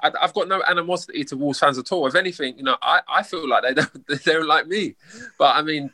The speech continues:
I mean, they're entitled to their opinion. They pay their money. They buy their season tickets. You know, they might have seen, you know, maybe an attitude with me on some, sometimes on the pitch. And like I said, I'm not perfect. You know, I'm, I'm the first person to say I,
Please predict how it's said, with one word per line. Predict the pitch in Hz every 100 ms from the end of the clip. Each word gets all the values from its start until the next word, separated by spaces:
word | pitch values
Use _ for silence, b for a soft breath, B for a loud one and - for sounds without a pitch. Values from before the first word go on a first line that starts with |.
| -
I | 147
mean, | 147
they're | 139 170
entitled | 156 135 143 131
to | -
their | 135
opinion. | 131 143 131 127
They | 135
pay | 131 127
their | 123 123
money. | 117 120 117
They | 113
buy | 117 113
their | 113
season | 120 107 107
tickets. | 107 - 107 -
You | 113
know, | 107 104 _ B B B
they | 117 110
might | 123 120
have | 117
seen, | - 131 123 117 101 -
you |
know, | 113 113
maybe | 113 113 110
an | -
attitude | 127 113 - 127 120 113 -
with | 127 113
me | 123
on | 117 110
some, | 123 113
sometimes | - 123 110 117 110
on | 113
the | 110
pitch. | 123 123 - - B B B B - -
And | 123 127 123 120 _ _ _ _ _ _ _ - - - _ -
like | 120 107
I |
said, | 107 139 95
I'm | 98
not | 110
perfect. | 127 123 98 -
You | 98
know, | 101
I'm, | 95 98 -
I'm | 107
the | 110
first | - 110
person | 113 107 104
to |
say | - 104
I, | 95